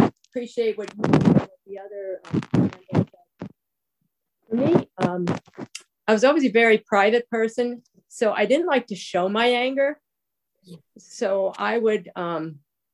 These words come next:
bottle it up. You know, when I became angry, I would just bottle it up and store it inside. And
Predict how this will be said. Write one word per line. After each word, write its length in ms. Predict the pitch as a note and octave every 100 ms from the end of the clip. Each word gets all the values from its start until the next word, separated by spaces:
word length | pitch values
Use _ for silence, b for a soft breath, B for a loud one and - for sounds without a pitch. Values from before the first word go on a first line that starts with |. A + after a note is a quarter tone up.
| _ -
bottle 400 | G3+ B3 A#3+ G3+
it 100 | G3
up. 240 | G3+ B3+ - _ _
You 180 | F3+ F#3
know, 160 | F3+ F3+
when 120 | F3
I 60 |
became 360 | F3 F3 G#3 G3
angry, 380 | F#3+ F#3+ F#3+ F3+
I 100 | F3
would 160 | F3+
just 280 | F3 F3 - _ _ _ _ _ -
bottle 400 | - G3 G3 G3+ G#3
it 100 | G3
up 240 | G3+ -
and 260 | G3+ F3+ F3 _ _ _ _
store 480 | - - A#3 A3+ A3+
it 80 | G3+
inside. 600 | G3 - F#3 G3 G#3+ A3+
And 280 | E3+ D#3+